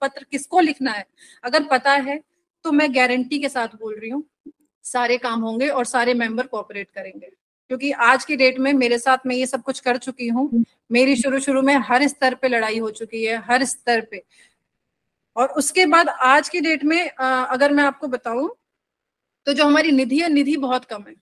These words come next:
बहुत कम निधि है, मतलब आप समझिए लगभग पन्द्रह लाख के आसपास हमारी निधि आती है, लेकिन अभी ढाई साल भी नहीं हुए हैं। और मैं अपनी पंचायत में निधि के अलावा, निधि को साइड कर दीजिए, उसके अलावा लगभग ढाई करोड़ का काम करवा चुकी हूँ।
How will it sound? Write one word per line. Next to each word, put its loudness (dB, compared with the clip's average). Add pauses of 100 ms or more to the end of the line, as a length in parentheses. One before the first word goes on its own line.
बहुत 0
कम -6
निधि -10
है, -10
मतलब -14
आप -2
समझिए -4
लगभग -2
पन्द्रह 0
लाख -4
के -8
आसपास -8
हमारी -4
निधि -6
आती -10
है, -20 (340)
लेकिन 6
अभी 6
ढाई 4
साल 4
भी 2
नहीं 0
हुए -12
हैं। -18 (320)
और 2
मैं 4
अपनी 0
पंचायत 0
में 2
निधि 2
के -4
अलावा, -4
निधि -6
को -6
साइड -4
कर -8
दीजिए, -8
उसके -2
अलावा 2
लगभग 0
ढाई 2
करोड़ 0
का -4
काम -2
करवा -4
चुकी -20
हूँ। -20